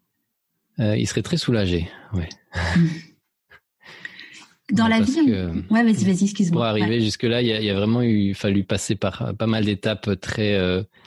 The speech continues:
Speaker 1: de beaucoup de doutes, beaucoup de peurs, et, euh, et donc, euh, ça, ça aurait été bien de partir, euh,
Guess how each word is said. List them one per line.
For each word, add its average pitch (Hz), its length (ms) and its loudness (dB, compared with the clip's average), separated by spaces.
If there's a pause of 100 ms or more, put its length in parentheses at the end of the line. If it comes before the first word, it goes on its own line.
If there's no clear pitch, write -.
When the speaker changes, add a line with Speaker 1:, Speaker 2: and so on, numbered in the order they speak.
(880)
Speaker 1:
de 107 200 2
beaucoup 104 300 -2
de 120 60 0
doutes, 127 360 0
beaucoup 107 300 0
de 104 100 -6
peurs, 127 460 0
et, 110 200 2
euh, 101 240 0
et 104 60 0
donc, 104 260 -4
euh, 117 380 0
ça, 113 220 -4
ça 104 160 -2
aurait 101 100 2
été 110 140 -2
bien 117 280 2
de 120 100 2
partir, 107 680 -2
euh, 92 480 0